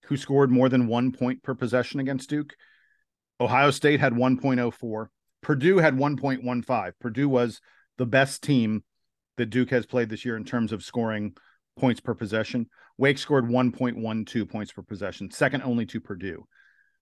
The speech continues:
Um, we allowed eighty-one points to this Wake team. Duke has been giving up an average of only fifty-eight points per game up until now. So Wake scored twenty-three more points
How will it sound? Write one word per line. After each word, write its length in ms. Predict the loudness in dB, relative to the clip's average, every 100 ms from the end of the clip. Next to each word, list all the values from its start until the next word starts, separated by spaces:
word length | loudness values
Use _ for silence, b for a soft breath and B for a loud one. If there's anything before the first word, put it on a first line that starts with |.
| _ -8
Um, 340 | -6 -6 -10 _
we 180 | 2 4
allowed 340 | 6 6 4 2
eighty-one 440 | 0 2 2 0
points 300 | 0 -2 -2
to 60 | -6
this 140 | -8
Wake 220 | -6 -8
team. 320 | -6 -6 -6 -12 _ _ -4
Duke 220 | 2 2
has 80 | 2
been 160 | 0 2
giving 280 | 4 2
up 160 | 2 0
an 80 | -2
average 380 | -2 -2 -6 -4
of 60 |
only 140 | -6 -4
fifty-eight 720 | -4 -4 -4 -6 -2 -4 -2
points 260 | -4 -4
per 120 | -4
game 220 | -2 0 -2
up 120 | -4
until 260 | -6 -4
now. 260 | -4 -6 -8 _ _ _ _ _
So 380 | 0 4 4 2 _ _ _ _ _ _ _
Wake 320 | 0 2 2
scored 600 | -4 0 4 6 4 0 _ _ _ -12
twenty-three 680 | -6 -2 -2 -4 -2 0
more 220 | 2 2 0
points 580 | -2 -4 -6 -12 -20